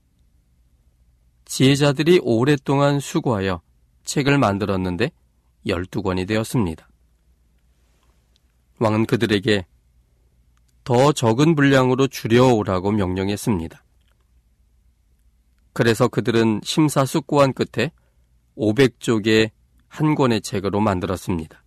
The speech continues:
그러자 왕은 그들에게 더 적은 분량으로 줄여오라고 명령했습니다. 그들은 더 많이 고민한 후에 다섯 쪽으로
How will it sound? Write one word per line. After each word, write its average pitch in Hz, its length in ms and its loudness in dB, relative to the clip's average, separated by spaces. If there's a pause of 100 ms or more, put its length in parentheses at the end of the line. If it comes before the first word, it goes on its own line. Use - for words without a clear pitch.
(1700)
그러자 139 340 4
왕은 135 340 2
그들에게 113 600 0 (880)
더 104 240 -2
적은 143 320 2
분량으로 139 500 2
줄여오라고 110 680 0
명령했습니다. 104 920 -2 (1300)
그들은 104 500 0 (420)
더 104 120 2
많이 110 240 4
고민한 123 480 2
후에 101 240 -2 (600)
다섯 117 380 -2
쪽으로 127 480 0